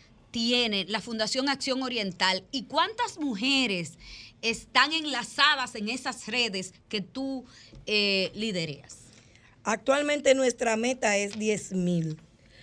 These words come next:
Speaker 2: Recientemente iniciamos un proyecto de registro de los bloques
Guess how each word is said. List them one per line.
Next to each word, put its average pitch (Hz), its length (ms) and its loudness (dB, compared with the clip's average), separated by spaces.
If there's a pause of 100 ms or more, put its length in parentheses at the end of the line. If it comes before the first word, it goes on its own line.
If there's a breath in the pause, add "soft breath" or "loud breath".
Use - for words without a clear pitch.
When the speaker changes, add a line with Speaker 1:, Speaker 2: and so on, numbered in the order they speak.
(120)
Speaker 2:
Recientemente 247 800 2
iniciamos 220 500 0
un 233 140 2
proyecto 226 480 0
de 220 140 0
registro 220 440 -2
de 214 120 2
los 208 200 -2
bloques 254 540 0